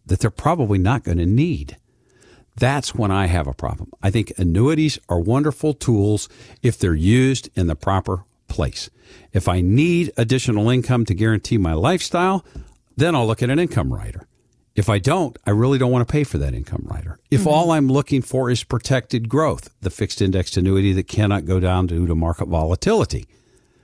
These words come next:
Speaker 1: that's a completely different tool. Give me the right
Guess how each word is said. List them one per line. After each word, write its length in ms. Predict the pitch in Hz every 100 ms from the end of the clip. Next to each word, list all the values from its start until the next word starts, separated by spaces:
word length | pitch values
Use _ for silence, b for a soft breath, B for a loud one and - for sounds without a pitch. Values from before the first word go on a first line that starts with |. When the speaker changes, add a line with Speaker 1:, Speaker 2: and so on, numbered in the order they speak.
| b b b b
Speaker 1:
that's 200 | 123 131
a 40 | 127
completely 580 | 139 - 160 165 143 123
different 340 | 123 104 90
tool. 320 | - 180 - B B B B
Give 160 | 160 175
me 160 | 185
the 220 | 127 90 76
right 480 | 92 110 135 147